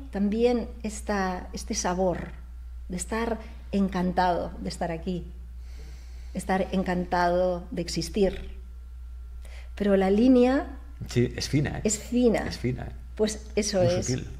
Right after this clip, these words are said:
Speaker 1: eso es tecnología existencial.
Speaker 2: Oye, eso es vivir la vida con, con ilusión, con magia, ¿no? Con un sentido mágico.
Speaker 1: Sí.
Speaker 2: Porque la vida es mágica, ¿eh?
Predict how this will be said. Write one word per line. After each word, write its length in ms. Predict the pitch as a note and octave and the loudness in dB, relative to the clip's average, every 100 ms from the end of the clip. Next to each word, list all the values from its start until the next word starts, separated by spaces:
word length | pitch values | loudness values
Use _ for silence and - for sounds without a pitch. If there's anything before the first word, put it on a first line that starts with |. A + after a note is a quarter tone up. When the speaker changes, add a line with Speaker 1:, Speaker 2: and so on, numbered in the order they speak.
| - - - | -12 -6 0
Speaker 1:
eso 180 | A3+ A#3 | 0 0
es 100 | - | -4
tecnología 500 | F#3 F3 F3+ F3 F3+ | -2 0 -2 -2 -2
existencial. 680 | F3 F3 F3 F3 F3 E3+ | -2 -6 -6 -4 -2 0
Speaker 2:
Oye, 100 | E3 D3+ | 2 2
eso 180 | C3+ | 2
es 100 | C#3+ | 4
vivir 320 | F#3+ F#3 C3+ G#2+ | 6 10 10 10
la 100 | F2+ | 6
vida 280 | F2 A#2 | 4 4
con, 360 | B2+ B2 F#2 E2+ | 6 4 2 -2
con 180 | - F2 | -2 -2
ilusión, 300 | E2 - - | -2 -4 -6
con 200 | - E2 | -4 -4
magia, 300 | B2+ - - | -6 -6 -4
¿no? 120 | - - | 0 0
Con 120 | - | -2
un 80 | C3 | -4
sentido 320 | B2 A2 D3 | -6 -4 -6
mágico. 500 | - - - - - - - - - | -6 -10 -12 -14 -16 4 10 12 10
Speaker 1:
Sí. 340 | - - - - - - - - - - | 4 -4 -6 -8 -16 -16 -16 -16 -14 -10
Speaker 2:
Porque 160 | - | -4
la 100 | E2+ | -4
vida 160 | D2+ G#2 | 0 2
es 100 | A2+ | 2
mágica, 420 | F2+ - G2+ F#2+ | 0 -4 -6 0
¿eh? 140 | - | 2